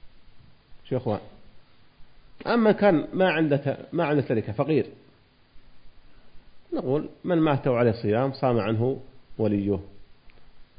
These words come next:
قيل وليه هم إيش؟ من يرثونه،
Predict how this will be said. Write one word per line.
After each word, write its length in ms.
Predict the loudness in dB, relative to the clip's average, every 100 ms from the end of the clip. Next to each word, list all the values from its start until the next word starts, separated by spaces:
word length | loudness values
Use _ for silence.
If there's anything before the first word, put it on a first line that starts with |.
| -20 -2
قيل 360 | 6 8 8 6 -2 -16 -20 -20 -20 -20 -20 -20 -20 0
وليه 600 | 4 6 6 6 4 -2 -2
هم 220 | 0 4
إيش؟ 200 | 4 2 -2 2
من 200 | 6 8
يرثونه، 680 | 6 4 4 4 4 2